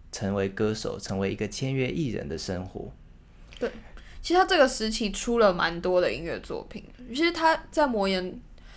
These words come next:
Speaker 2: 还有滚石旗下这个时间其实不算很久，大概四五年，但这中间他其实出蛮多作品。
Speaker 1: 嗯，他那时候其实这段时间出了三张作品，分别是让我想一下、还是会寂寞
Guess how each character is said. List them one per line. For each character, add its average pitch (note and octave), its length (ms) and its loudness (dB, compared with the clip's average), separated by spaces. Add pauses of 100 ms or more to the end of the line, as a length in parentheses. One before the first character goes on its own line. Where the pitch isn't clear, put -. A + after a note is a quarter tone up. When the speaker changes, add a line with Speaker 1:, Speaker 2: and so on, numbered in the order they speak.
(140)
Speaker 2:
还 A3+ 60 2
有 A3+ 100 8
滚 A3 260 2
石 E3+ 200 -8
旗 - 180 -6
下 G3 160 0
这 F#3+ 300 0
个 - 400 -6
时 - 280 -6
间 A3 200 0
其 G#3+ 140 -4
实 F3+ 60 0
不 C3+ 200 -12
算 - 260 -6
很 - 240 -14
久， - 220 -12
大 A3 100 -2
概 G#3 300 0 (240)
四 - 300 -4
五 B1+ 220 -4
年， - 220 -12
但 G#3 220 -4
这 G#3+ 160 0
中 G3 380 -4
间 F#3+ 120 -4
他 G3 140 -4
其 F#3+ 140 -10
实 - 80 -8
出 - 160 -12
蛮 - 200 -12
多 - 220 -14
作 - 240 -16
品。 - 100 -20 (120)
Speaker 1:
嗯， C#3+ 260 8
他 E3+ 120 4
那 F#3+ 120 8
时 C3+ 140 4
候 A2 100 8
其 G#2+ 240 -2
实 G2 320 -2
这 C#3+ 160 2
段 B2 160 0
时 - 100 -8
间 F#2+ 180 -2
出 G2 260 -2
了 D#2 120 0
三 C#3+ 220 -2
张 D3+ 240 -4 (160)
作 B2+ 200 0
品， - 180 -6 (260)
分 D3 160 -2
别 B2+ 120 2
是 A#2 200 2
让 D#3 140 2
我 G2+ 120 4
想 D2 240 0
一 A1+ 80 -10
下、 G2 240 0 (220)
还 G2 160 0
是 B2 180 0
会 A#2 160 2
寂 - 240 -8
寞 F#2+ 200 -2